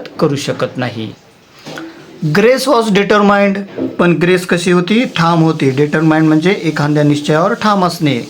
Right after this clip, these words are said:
ग्रेस ठाम होती. However, she argued until last her father agreed. वडील जोपर्यंत तयार होत नाही तोपर्यंत ती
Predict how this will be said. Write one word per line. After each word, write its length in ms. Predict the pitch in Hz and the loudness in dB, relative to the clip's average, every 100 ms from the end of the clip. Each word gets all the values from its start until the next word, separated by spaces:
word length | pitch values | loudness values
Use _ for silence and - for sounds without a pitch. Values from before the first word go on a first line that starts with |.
| - 139 | -8 -2
ग्रेस 320 | 151 185 - - - - | 0 0 -4 -14 -10 -2
ठाम 240 | 156 160 | 0 2
होती. 440 | 139 135 123 113 - - - - - - - - - - - - - - 175 | 0 0 -2 -4 -10 -18 -16 -14 -14 -14 -14 -16 -16 -18 -20 -20 -20 -4 0
However, 420 | 220 240 214 185 254 - - - - | 4 4 4 4 0 -6 -18 -20 -12
she 260 | - - 233 247 190 | -6 0 2 2 0
argued 500 | 196 196 254 254 190 | 0 0 2 2 2
until 280 | 196 190 233 | 2 2 2
last 640 | 226 175 170 196 233 - 196 | 2 2 4 2 0 0 -2
her 80 | |
father 680 | 180 175 165 220 - - 151 | 0 -2 2 0 0 -2 -2
agreed. 320 | 147 139 123 - - - - - - - - - | 0 -2 -2 -6 -14 -20 -20 -20 -20 -20 -14 0
वडील 400 | 185 202 262 277 - | 2 4 2 0 2
जोपर्यंत 480 | 226 220 226 226 226 226 | 0 2 2 2 2 2
तयार 240 | 220 214 | 2 2
होत 200 | 214 214 | 0 2
नाही 220 | 208 208 202 | 2 2 0
तोपर्यंत 420 | 214 202 202 196 180 | 0 2 2 0 2
ती 240 | 226 | 2